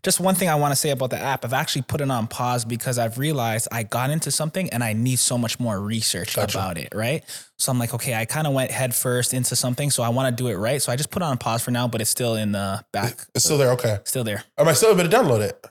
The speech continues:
Speaker 1: No, I took it off.
Speaker 2: You took it off?
Speaker 1: I took it off 'cause I
Speaker 2: Wow.
Speaker 1: really wanna rebrand it and I really wanna do it properly 'cause I
Speaker 2: Okay.
Speaker 1: just, like I said, I went in,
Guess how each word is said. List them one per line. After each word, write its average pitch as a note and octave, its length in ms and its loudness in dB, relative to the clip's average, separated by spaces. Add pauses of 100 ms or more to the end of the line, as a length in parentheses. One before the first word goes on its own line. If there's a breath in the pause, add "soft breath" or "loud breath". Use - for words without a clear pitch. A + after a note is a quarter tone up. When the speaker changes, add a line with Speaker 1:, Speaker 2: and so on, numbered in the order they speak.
(200)
Speaker 1:
No, C3 240 2
I G#2+ 120 0
took - 200 -2
it C3+ 80 0
off. A#2 120 4
Speaker 2:
You F#3 160 4
took D#3+ 60 4
it D3+ 60 8
off? D3+ 240 6
Speaker 1:
I C#3+ 80 4
took D3+ 240 -2
it - 60 0
off B2+ 180 0
'cause C3 140 -2
I C3 100 2
Speaker 2:
Wow. A#2+ 240 6
Speaker 1:
really D3 200 6
wanna C3 300 2
rebrand A#2+ 540 0
it B2 80 0
and A#2 80 0
I A#2 60 2
really C3 320 0
wanna A#2+ 260 2
do A#2+ 200 -2
it - 120 -4
properly D#3+ 400 -2
'cause - 160 -2
I A#2+ 60 4
Speaker 2:
Okay. A#2 80 0
Speaker 1:
just, - 360 2 (200)
like B2 140 0
I A2+ 60 -2
said, F#2+ 220 -2
I G2 120 -2
went B2+ 260 2
in, A2 340 0